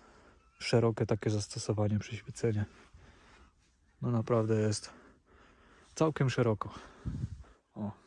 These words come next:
tutaj będzie to chyba fajnie widać. No i teraz chcemy od razu zaświecić dalej, przyciskamy. No i patrzcie,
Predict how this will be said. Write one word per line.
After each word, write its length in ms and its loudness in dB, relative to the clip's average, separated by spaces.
tutaj 260 -2
będzie 240 0
to 140 -2
chyba 300 -2
fajnie 300 0
widać. 380 -2
No 80 6
i 80 6
teraz 420 4
chcemy 420 2
od 160 2
razu 280 6
zaświecić 420 0
dalej, 380 4
przyciskamy. 640 0
No 100 -4
i 80 -2
patrzcie, 440 -6